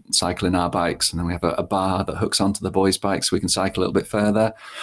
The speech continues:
And I don't know if you remember Millennium Bridge around York. It's this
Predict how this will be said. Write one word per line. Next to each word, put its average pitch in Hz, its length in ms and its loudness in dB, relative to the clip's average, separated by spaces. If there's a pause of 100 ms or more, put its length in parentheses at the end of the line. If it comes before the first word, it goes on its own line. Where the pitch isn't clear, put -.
(180)
And 98 100 -6
I 101 60 2
don't 110 120 2
know 107 40 4
if 104 100 -2
you 104 100 4
remember 104 360 4
Millennium 110 560 4
Bridge 120 460 0
around 117 340 2
York. 120 460 2
It's - 140 -8
this - 320 -2